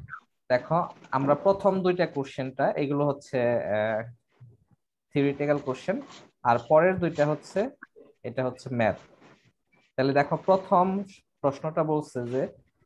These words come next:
সংখ্যা পদ্ধতি কি, এটা আমরা সবাই জানবো।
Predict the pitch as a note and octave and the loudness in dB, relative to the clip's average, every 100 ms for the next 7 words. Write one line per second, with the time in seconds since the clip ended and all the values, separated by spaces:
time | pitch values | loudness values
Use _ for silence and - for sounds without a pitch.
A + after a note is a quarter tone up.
0 | - - D#3 E3 E3 E3 E3 E3 E3+ F#3 | -20 -2 0 0 -2 -4 -6 -6 -4 -6
1 | F3+ - A2+ G2+ - C3+ E3 D#3+ D3+ D3 | -4 -2 0 0 -4 -2 2 2 0 0
2 | D3+ D3 C3+ B2 A#2 B2 | 4 4 4 0 0 -4